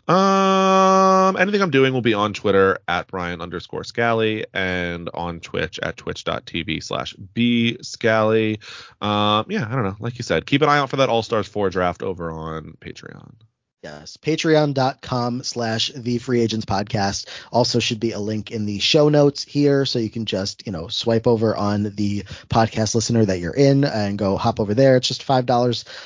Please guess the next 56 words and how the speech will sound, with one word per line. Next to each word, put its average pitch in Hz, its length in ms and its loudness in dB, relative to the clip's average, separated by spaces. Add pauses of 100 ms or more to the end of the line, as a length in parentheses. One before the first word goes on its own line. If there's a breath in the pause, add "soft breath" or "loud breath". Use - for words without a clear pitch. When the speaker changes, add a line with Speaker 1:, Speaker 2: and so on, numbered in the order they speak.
Speaker 2:
a 127 60 -2
month, 120 420 2
uh, 110 460 0
to 117 440 0
get 117 200 0
in 117 220 0
on 107 220 -4
all 107 160 -2
the 110 100 -4
fun 104 380 0
and, 95 380 -4
uh, 85 280 0
you 104 60 -4
know, 82 80 -2
four 113 260 0
bonus 104 260 0
episodes 104 380 -2
a 107 40 -2
month 143 300 2 (240 loud breath)
and, 92 320 -2
uh, 85 240 -2
early 104 260 2
release 101 380 0
of 110 60 0
all 95 100 2
the 92 80 -4
drafts 131 400 4
and 104 240 -2
whatever 110 500 -2
else 104 300 -6
we 107 80 -8
end 98 160 -8
up 95 80 -10
putting 101 240 -8
up 90 120 -8
there 101 180 -4
early. 101 320 -2 (240 loud breath)
Uh, 117 180 4
Traders 196 400 4
coverage 170 300 4
also, 147 320 4
again, 143 260 0
coming 139 240 -4
soon. 139 380 -4
Uh, 117 200 -4
the 123 260 -4
first 139 280 -2
episodes 123 380 0
are 113 160 -4
dropping. 113 400 -2
We're 104 100 -4
recording 113 400 0
on 92 160 -6
Thursday 147 420 4
right 143 200 2
now, 135 240 2